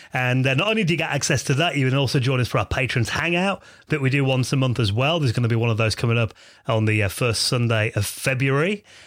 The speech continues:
Um, and also a few other perks. You get the show early sometimes, you get it ad-free. But really,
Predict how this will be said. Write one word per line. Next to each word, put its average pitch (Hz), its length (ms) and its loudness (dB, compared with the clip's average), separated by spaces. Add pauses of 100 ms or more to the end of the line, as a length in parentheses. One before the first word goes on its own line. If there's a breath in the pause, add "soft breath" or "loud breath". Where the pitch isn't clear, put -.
(180 loud breath)
Um, 117 360 0
and 139 100 2
also 147 480 0
a 143 40 -6
few 143 200 0
other 110 100 2
perks. 131 280 -2
You 127 40 -6
get 131 120 -2
the 117 40 0
show 127 240 0
early 131 200 0
sometimes, 131 600 2
you 117 60 2
get 113 140 0
it 127 60 -4
ad-free. 127 580 -2 (180 loud breath)
But 190 140 0
really, 185 580 2